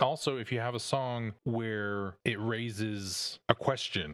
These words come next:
or it's just sort of wide open and you're kinda like, "What is this?" It's possibly, you know, hopefully opening your mind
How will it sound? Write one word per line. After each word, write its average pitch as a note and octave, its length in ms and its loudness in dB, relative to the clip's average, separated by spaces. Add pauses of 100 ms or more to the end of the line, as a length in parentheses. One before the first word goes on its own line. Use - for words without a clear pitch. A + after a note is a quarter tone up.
or F#2+ 280 -2
it's F2+ 120 -4
just - 220 -2
sort G#2+ 180 -2
of F#2 140 -4
wide G2+ 420 -2
open G2 440 -2
and F#2+ 120 -2
you're F#2 120 -6
kinda G#2+ 160 -2
like, F#2 200 -2
"What A2 580 -4 (180)
is B2 320 0
this?" E2 500 -2 (220)
It's - 320 2
possibly, G2+ 920 0
you G#2+ 80 6
know, F#2+ 160 0
hopefully G#2+ 500 -2
opening G#2+ 400 0
your G2 120 -2
mind F#2+ 580 -2